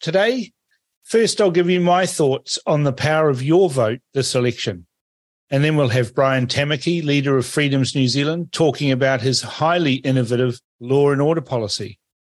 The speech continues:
And following on from Brian Tamaki, we'll get this week's political tragic on the line, my good friend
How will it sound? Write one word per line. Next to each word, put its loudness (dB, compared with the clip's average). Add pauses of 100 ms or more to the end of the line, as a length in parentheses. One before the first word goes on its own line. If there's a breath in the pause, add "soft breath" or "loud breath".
(120)
And 0
following 2
on 2
from -2
Brian 0
Tamaki, -2
we'll 0
get -4
this 0
week's -2
political 0
tragic -2
on 0
the 2
line, -2
my -2
good -2
friend -2